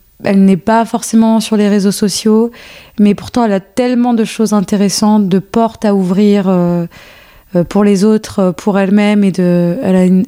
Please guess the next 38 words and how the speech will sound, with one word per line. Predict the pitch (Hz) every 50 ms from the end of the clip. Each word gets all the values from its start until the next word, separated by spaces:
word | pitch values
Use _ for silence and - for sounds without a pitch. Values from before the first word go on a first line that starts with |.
| - - _ _ _ - - - _ -
voilà, | 190 196 208 208
elle | 196 190
a | 185
une | 180 180 185
analyse, | 180 185 185 175 160 185 208 190 -
euh, | 202 185 180 175 175 175 -
hyper, | 214 - - 208 202 196 190 185
euh, | 185 180 180 175 170 175 - - - - - _ -
elle, | - 202 - -
elle | 202 202
est | 190
intéressante, | 190 - - 196 190 175 - 196 190 - 185
en | 160
fait. | - - - - - - _ - - - - -
Voilà. | - 185 165 165 - - - _ _ _ - -
Et, | 202 202 190
euh, | 180 185 180 175 165 - - - - - - -
ça | - - 196
me | 196
ferait | - - 226 214
plaisir | - - 233 220 190 202 233 247 226 208
de, | 196 196 196 190 190 185 165
de | 190
l'entendre | 190 185 185 185 175 - 208 202 214 208 185 190
et | 185 185 - - - - - - -
qu'elle | - 202 190
puisse | - - - - -
sortir | - 311 285 - - - - 220 196
de | 190 180
son | - - 185
petit | 170 - - -
trou | - - 214
de | 180
souris | - - - 190 185 196 196 202 208 190
et |
qu'elle | - - 170 165
puisse, | - - - 180 170 - -
euh, | 185 170 170 165